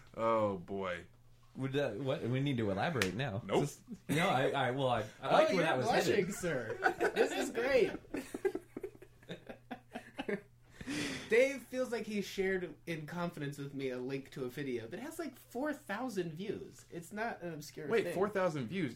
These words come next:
Speaker 1: It's like, "Here's me opening up a box of checks." Ten thousand views.
Speaker 3: You're incorrect.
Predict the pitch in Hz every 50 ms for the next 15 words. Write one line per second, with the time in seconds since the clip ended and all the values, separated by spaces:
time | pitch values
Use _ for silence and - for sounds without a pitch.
0 | - 123 120 - - 123 110 92 - - - 92 104 110 120 101 110 120 123 120
1 | 123 127 131 123 127 127 127 131 127 131 127 131 - - 151 - - 170 185 160
2 | - - - - - - - - - - - 151 135 123 - 110 107 104 104 147
3 | 104 - 110 104 90 80 - - - - - - - - - - - - - -
4 | - - - 233 269 294 285 285 285 302 294 302 285 294 277 220 - - - -